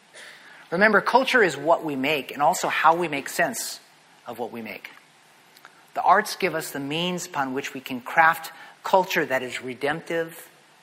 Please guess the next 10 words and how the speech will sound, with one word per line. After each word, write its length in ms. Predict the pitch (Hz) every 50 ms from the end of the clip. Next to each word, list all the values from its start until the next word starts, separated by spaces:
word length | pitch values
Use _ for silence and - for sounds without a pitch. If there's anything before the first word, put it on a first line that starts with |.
| _ _ -
and 140 | 113 117
kingdom-oriented. 800 | - - 143 139 131 123 117 117 113 110 107 107 101 98 - - 107 - _ _ _ _ _ _ _ _ _ _ _ _ _ _ _ _ - - - - -
We 140 | 156 165 175
all 340 | - 160 170 180 185 196 196
have 500 | - - 170 156 151 147 151 143 - - - - - - -
the 80 | - 143
capacity 800 | - 165 - - - 160 160 156 - - - 123 110 101 104 - _ _ _ _ _ _ _ _ _ _ -
to 100 | - 143
be 400 | 123 135 131 123 120 120 123 127 - - _ _ _ _ -
artistic 680 | 120 123 120 - - 156 - - - 120 - - -